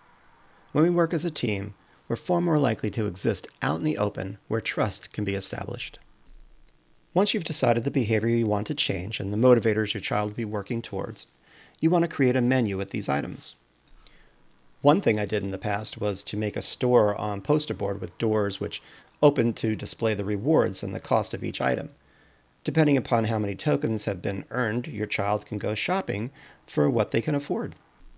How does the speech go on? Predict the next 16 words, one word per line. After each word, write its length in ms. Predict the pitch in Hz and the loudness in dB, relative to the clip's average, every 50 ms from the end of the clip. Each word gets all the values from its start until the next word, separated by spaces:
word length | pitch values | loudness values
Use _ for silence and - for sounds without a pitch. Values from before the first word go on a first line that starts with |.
| - - - - _ - | -20 -20 -20 -20 _ -4
Keeping 220 | - 247 - - | -2 2 4 4
the 60 | 131 117 | 2 4
prize 280 | - 131 117 113 104 | 8 8 8 8 6
options 420 | - - 117 - - - 107 101 - | 4 0 0 2 2 0 -2 -2 -4
fluid 440 | - - 156 139 117 98 95 - | -4 4 4 4 4 4 0 -2
will 100 | 110 110 | -4 -6
keep 220 | - - - - - | -4 -4 -8 -6 -4
your 100 | 170 165 | -6 -4
child 360 | - - 113 107 107 107 - | -2 -2 0 2 2 0 0
from 120 | - 110 | -2 -6
becoming 440 | 101 104 101 - - 107 104 101 95 87 - | -4 -4 -6 -4 -4 -2 -2 -2 -4 -6 0
bored 340 | - 143 131 107 95 92 - | 0 2 2 2 0 -2 -4
and 100 | 98 101 | -6 -8
turned 240 | - - 107 110 101 | -4 -2 -2 0 0
off. 300 | 101 - - - - _ _ _ _ _ _ _ - - _ _ _ _ _ _ _ _ | 0 0 -2 -8 -16 _ _ _ _ _ _ _ -20 -20 _ _ _ _ _ _ _ _
Even 240 | - 196 196 147 127 | 2 4 4 4 2